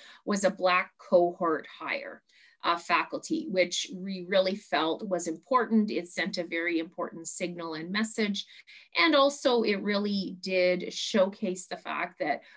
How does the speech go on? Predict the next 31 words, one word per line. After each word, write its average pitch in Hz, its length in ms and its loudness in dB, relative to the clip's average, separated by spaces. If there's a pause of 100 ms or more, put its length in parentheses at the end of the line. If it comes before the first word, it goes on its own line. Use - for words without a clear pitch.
we 220 320 2
are 202 280 4
a 214 100 0
community 175 920 -2 (160)
that - 260 2
is 180 220 0
inclusive. 165 840 -2 (320)
We 190 260 -2
value 180 400 4
diversity, 165 960 2
and, 170 480 2
uh, 160 220 2
we 190 160 -2
really 175 340 2
wanted 160 340 -2
to 180 120 -8
make 160 220 -6
a 160 40 -12
strong 156 420 -6
statement. 131 680 -6 (340)
And 185 120 4
I 196 260 4 (220)
would 185 100 -10
say 170 320 0
that 170 240 -2
that, 170 480 2 (120)
that, 175 440 0
uh, 151 320 2
is 180 240 0
really 180 360 2
an 156 200 -4